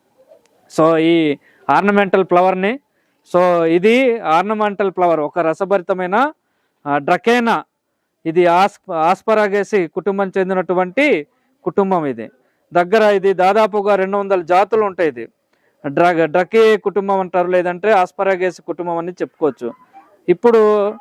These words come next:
ప్రస్తుతం అయితే ఇది, ఆ, లాభాలు ఏంటంటే చెప్పాను, ఇది ఏ పదం నుంచి వచ్చిందంటే, డ్రకేన్ అంటే గ్రీకు, ఆ, డ్రాగన్ అని కూడా చెప్పుకోవచ్చండి. So ఇది ఏంటంటే, ఆ,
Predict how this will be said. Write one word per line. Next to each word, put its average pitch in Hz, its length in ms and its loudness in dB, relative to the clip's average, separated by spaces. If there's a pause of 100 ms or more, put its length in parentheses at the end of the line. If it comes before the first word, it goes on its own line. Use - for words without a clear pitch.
(320)
ప్రస్తుతం 233 360 0
అయితే 208 340 0
ఇది, 226 340 0 (440)
ఆ, 160 160 0
లాభాలు 202 420 2
ఏంటంటే 208 380 -2 (120)
చెప్పాను, 185 340 -4
ఇది 185 220 0
ఏ 180 260 4
పదం 214 300 -2
నుంచి 208 220 -6
వచ్చిందంటే, 190 720 -2
డ్రకేన్ 196 500 -2
అంటే 196 460 -2 (400)
గ్రీకు, 208 640 0 (580)
ఆ, 156 140 0
డ్రాగన్ 180 640 0 (200)
అని 190 160 -6
కూడా 202 180 -2
చెప్పుకోవచ్చండి. 180 840 -2 (480)
So 208 80 2
ఇది 190 240 2
ఏంటంటే, 214 720 0 (380)
ఆ, 151 680 -2